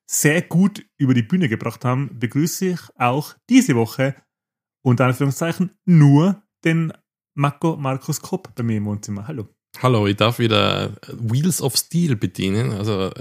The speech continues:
Speaker 2: ich produziere hier, indem ich da beim Roadcast ab und so rüberschaue, lunzen,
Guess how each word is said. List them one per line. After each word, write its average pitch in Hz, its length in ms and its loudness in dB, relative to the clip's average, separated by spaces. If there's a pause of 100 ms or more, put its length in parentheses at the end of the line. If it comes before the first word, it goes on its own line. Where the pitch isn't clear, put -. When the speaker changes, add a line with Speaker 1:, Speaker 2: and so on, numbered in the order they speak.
Speaker 2:
ich - 240 -20
produziere 120 480 0
hier, 135 160 2
indem 123 220 -2
ich 107 60 -2
da 98 60 0
beim 98 160 -2
Roadcast 113 500 -2
ab 120 140 -6
und 101 100 -6
so 104 120 -6
rüberschaue, 127 580 -2 (340)
lunzen, 135 540 4